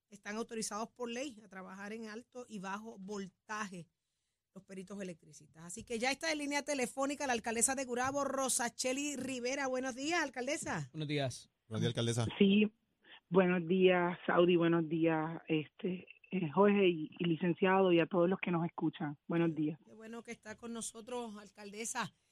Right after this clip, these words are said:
Speaker 1: Eh, ¿cómo está la situación en Gurabo? ¿Cuánta gente sin luz a esta hora?
Speaker 4: Pues mira, eh, hoy acabo de estar hablando y verificando las áreas que tienen, que no tienen.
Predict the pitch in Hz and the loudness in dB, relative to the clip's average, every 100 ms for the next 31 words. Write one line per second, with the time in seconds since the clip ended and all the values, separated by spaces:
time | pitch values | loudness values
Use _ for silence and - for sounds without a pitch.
0 | _ _ - 226 226 262 302 320 311 294 | _ _ -4 -4 -2 0 0 0 2 2
1 | 269 254 - 277 269 277 262 240 254 254 | 2 2 2 2 0 -2 -2 0 4 4
2 | 220 202 - 247 262 302 302 247 269 294 | 2 -6 -4 -2 -2 -4 -4 -2 -2 -2
3 | - 277 - 240 226 233 240 - - 220 | -2 2 2 2 -4 -4 -4 -8 -6 -6
4 | 233 214 190 165 160 _ _ _ _ _ | -6 -8 -10 -10 -16 _ _ _ _ _
5 | _ _ _ - 208 202 202 214 190 185 | _ _ _ 6 6 8 4 6 6 4
6 | - 196 185 175 156 - - _ _ _ | 4 4 4 0 -4 -10 -20 _ _ _
7 | - 214 262 269 _ - 165 196 196 220 | 4 8 8 4 _ -4 -2 2 2 4
8 | 226 214 196 208 208 202 190 196 202 202 | 4 4 2 0 2 2 2 0 0 0
9 | 185 175 175 175 190 180 185 196 190 - | 0 2 0 0 -2 0 4 6 6 4
10 | 175 180 196 196 175 180 175 180 - 175 | 4 4 2 -4 -8 -10 -16 -16 -10 -8
11 | 170 202 196 180 170 | -4 0 0 -2 -12